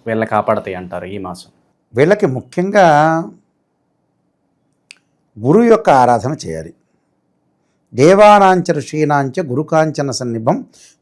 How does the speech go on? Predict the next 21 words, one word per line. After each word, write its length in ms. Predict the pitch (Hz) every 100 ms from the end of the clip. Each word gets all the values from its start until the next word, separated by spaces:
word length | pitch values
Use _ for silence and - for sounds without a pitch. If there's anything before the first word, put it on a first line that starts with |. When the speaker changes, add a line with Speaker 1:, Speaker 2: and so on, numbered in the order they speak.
| -
Speaker 2:
బుద్ధిమతం 560 | 107 98 170 196 180
త్రిలోకేశం 720 | 175 123 139 151 139 127 170 175
తం 200 | 123 113
నమామి 480 | 117 139 151 143
బృహస్పతిం 560 | 117 101 117 - 113 113
అనే 120 | 104
మంత్రాన్ని, 640 | 98 98 98 92 92 85 - _ _ _ _ _ _ _ _ _ -
శనగలు 680 | - - - 156 233 254 180
దానం 400 | 120 113 139 143
చేయటం, 500 | 120 104 90 95 85 _ _ _ _ _ _ 127
ఏదైనా 280 | 160 208
శనగపప్పుతో 880 | 208 - 135 202 220 214 - 180 175
చేసిన 340 | 151 156 - 123
వంటకాన్ని 560 | 117 123 139 135 127
ప్రధాన 380 | 113 104 127 143
దేవాలయంలో 640 | 113 117 120 120 117 104
ఇచ్చి 420 | 101 - 101 95 98 _ _ _ -
భక్తులందరికీ 680 | 110 - 151 131 123 117 107
కూడా 140 | 120
పంచటం 580 | 117 98 90 110 107 87
ఒకటి. 420 | 90 92 90 -